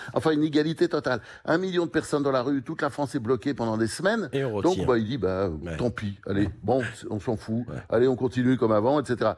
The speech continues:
Speaker 2: Ouais.
Speaker 1: Donc, et, c'est, si vous voulez, et je pense que beaucoup des politiques qui ont suivi, après Chirac, Sarkozy, euh, et d'autres,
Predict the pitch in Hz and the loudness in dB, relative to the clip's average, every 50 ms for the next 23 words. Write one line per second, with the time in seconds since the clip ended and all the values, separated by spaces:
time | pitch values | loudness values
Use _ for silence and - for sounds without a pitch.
0 | - - 113 - - 143 139 135 147 135 139 127 120 - 131 - - - - 135 | -6 -12 -8 -2 -2 0 0 0 0 0 0 -2 -4 -6 -6 -6 -6 -6 -8 -8
1 | - - - 170 175 160 175 196 202 180 - 131 123 - - - 170 180 - - | -8 -8 -8 -6 -4 -2 -2 0 0 0 0 -2 -4 -4 -4 -6 -8 -8 -6 -8
2 | 151 - - - 123 110 117 135 196 208 - - - 202 202 202 175 - - - | -8 -8 -8 -8 -8 -6 -4 -2 -2 -4 -4 -6 -6 -4 -4 -4 -4 -6 -10 -18
3 | - - - 101 104 113 110 104 - - - 123 120 120 - - 95 - - 90 | -20 -16 -8 -2 0 0 0 0 0 -2 -2 -2 -2 -2 -4 -8 -8 -6 -6 -6
4 | 78 - 107 101 131 139 104 - - 78 - - 87 80 87 104 110 104 85 - | -6 -6 -6 -4 -2 -2 -4 -4 -6 -8 -6 -4 -2 0 0 0 0 -2 -4 -6
5 | 76 73 73 76 - - 82 73 - - 85 87 85 95 98 85 78 - - - | -12 -10 -10 -10 -6 -6 -6 -6 -4 -4 -6 -4 -4 -6 -6 -8 -8 -8 -8 -10
6 | - - - - 98 143 160 156 - | -8 -8 -8 -2 0 0 0 0 -2